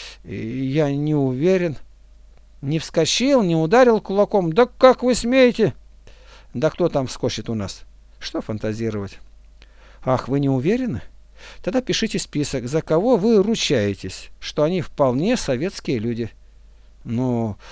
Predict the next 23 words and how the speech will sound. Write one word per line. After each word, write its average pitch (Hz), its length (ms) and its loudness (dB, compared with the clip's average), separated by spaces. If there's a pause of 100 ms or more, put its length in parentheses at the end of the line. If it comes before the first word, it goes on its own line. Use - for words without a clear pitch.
(120)
ручаетесь. 139 840 -4 (680)
Учтите, 110 480 -6 (480)
если 151 340 0
хоть 156 240 -2
одного 147 380 0
аттестуете 175 840 -2
ложно, 113 540 2
сядете 190 680 2
сразу 185 500 4
сами. 147 440 2 (640)
Что - 220 0
ж - 100 -6
вы 202 80 0
не 226 80 0
пишете? 104 440 -10 (600)
Я, 123 920 0
э, - 20 -12
не 156 220 0
могу 139 320 2
ручаться. 135 520 -2 (400)
Ах, 156 320 2
не 117 200 -2
можете? 127 720 -2